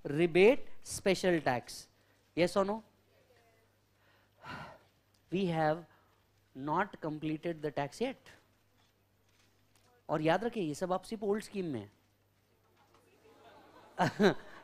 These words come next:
अरे, न्यू स्कीम का तो बाकी है ना ब्रो, ऐसा क्या कर रहा? ये तो सब सिर्फ ओल्ड स्कीम का है। पर don't worry, जैसा कि मैंने तुझे कहा, आज तुझे एक रफ रजिस्टर पकड़ने का है, एक रज-, रफ रजिस्टर लेकर के जाना,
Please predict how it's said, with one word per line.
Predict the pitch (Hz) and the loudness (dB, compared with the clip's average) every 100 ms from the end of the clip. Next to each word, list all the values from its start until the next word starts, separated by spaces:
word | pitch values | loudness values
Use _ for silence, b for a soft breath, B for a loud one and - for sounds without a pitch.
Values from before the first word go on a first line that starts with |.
| - | 0
अरे, | 170 285 | 6 8
न्यू | 285 269 277 | 8 6 2
स्कीम | - 285 | 2 6
का | 294 | 8
तो | 285 285 | 8 8
बाकी | 240 220 | 6 6
है | 285 | 4
ना | 311 | 6
ब्रो, | 311 320 | 6 10
ऐसा | 302 262 285 | 10 10 10
क्या | 302 | 8
कर | 294 311 | 10 8
रहा? | 302 220 135 - b b b b - - | 10 8 6 -4 b b b b -18 -2
ये | 190 | 0
तो | 247 | 2
सब | 262 | 0
सिर्फ | - 294 | 2 2
ओल्ड | 269 294 | 4 4
स्कीम | 269 294 294 | 2 0 2
का | 294 262 | 8 8
है। | 214 113 - - - _ - - - b _ | 10 6 0 -12 -16 _ -20 -20 -20 b _
पर | 233 | 2
don't | 202 269 294 | 6 6 6
worry, | 202 135 120 - | 6 4 0 -2
जैसा | 175 240 | -2 0
कि | 254 | -2
मैंने | 247 254 | -2 -2
तुझे | 247 233 | -2 2
कहा, | 226 | 2
आज | 233 - 190 214 | 2 0 0 0
तुझे | - 208 | -8 0
एक | 220 | 0
रफ | 185 175 | 0 -2
रजिस्टर | 180 175 175 208 | -4 -6 -6 -6
पकड़ने | 185 160 147 120 | -4 -2 -4 -6
का | 113 | -6
है, | 123 _ b b b b | -10 _ b b b b
एक | 220 285 | 4 4
रज-, | 247 208 220 180 | 4 2 0 0
रफ | 196 196 | -4 -2
रजिस्टर | 190 170 - 160 | -4 -4 -6 -4
लेकर | 147 165 | -2 -4
के | 170 | -4
जाना, | 185 185 226 | -4 -4 -6